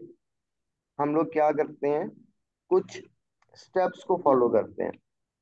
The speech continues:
अब वो steps कौन कौन से होते हैं? उसके अंदर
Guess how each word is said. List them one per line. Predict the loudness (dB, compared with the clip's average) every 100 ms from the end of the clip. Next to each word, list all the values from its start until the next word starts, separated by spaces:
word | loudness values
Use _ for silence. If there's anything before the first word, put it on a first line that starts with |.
| _ _ _ -2
अब | 0
वो | 0
steps | 0 0 -2 -4
कौन | 0 0 2
कौन | 0 0
से | 0
होते | -2 0 -2
हैं? | -2 -4 -16 _ _ _ _ _ _ _ _ _ _ _ _ _ _ _ _ _ _ _ _ _ -10
उसके | -8 -2
अंदर | 0 2 2 2 -2 -12